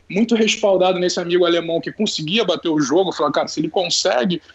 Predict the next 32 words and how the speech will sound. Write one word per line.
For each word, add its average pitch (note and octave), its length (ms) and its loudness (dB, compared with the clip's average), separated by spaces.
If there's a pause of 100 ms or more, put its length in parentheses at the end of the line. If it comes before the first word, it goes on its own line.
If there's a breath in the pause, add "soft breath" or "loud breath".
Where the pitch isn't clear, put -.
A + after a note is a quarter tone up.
(320 soft breath)
porque D3+ 280 -2
eu F#3+ 120 4
conseguia A#3+ 640 2
fazer B3 240 0
jogo A#3+ 240 2
duro C4 180 2
com B3+ 120 0
ele B3+ 100 2
no C4+ 200 0
gamão. B3+ 280 2
Eu E3 60 -2
falei, F3 200 0
"Pô, E3+ 200 -4
se - 140 -4
eu G3+ 40 -4
consigo G#3+ 380 -4
no A#3 80 2
gamão, G3 260 0
eu A#3+ 60 -4
vou C#4+ 100 -8
fazer D4 220 -4
isso - 180 -2
aqui." - 220 -2
Até E3+ 340 0
eu, D#4+ 340 -2
aí F#3 100 2
eu A#3 80 0
fiquei, F#3+ 360 -4
foram F#3+ 180 -4
uns F#3+ 140 0
sete G#3+ 320 -4
meses G3 460 -2